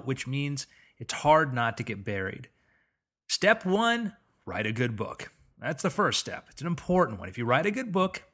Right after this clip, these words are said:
then people tend to notice it and it can keep coming up. But that's not enough often enough. What you need to do is after you write the book, talk about it,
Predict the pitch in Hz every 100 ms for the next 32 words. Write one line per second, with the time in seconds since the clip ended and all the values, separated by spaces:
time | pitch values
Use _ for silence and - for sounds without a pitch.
0 | _ 143 156 175 170 160 143 139 139 139
1 | 135 120 113 110 120 110 120 113 110 120
2 | 110 - 98 95 92 - _ _ _ _
3 | _ _ 127 185 - 233 214 180 190 -
4 | 98 92 - 92 92 101 - - _ _
5 | _ 156 175 185 254 277 208 185 190 147
6 | 135 143 160 202 151 135 131 127 131 -
7 | - _ _ _ _ _ _ _ _ -
8 | - - 117 180 165 190 233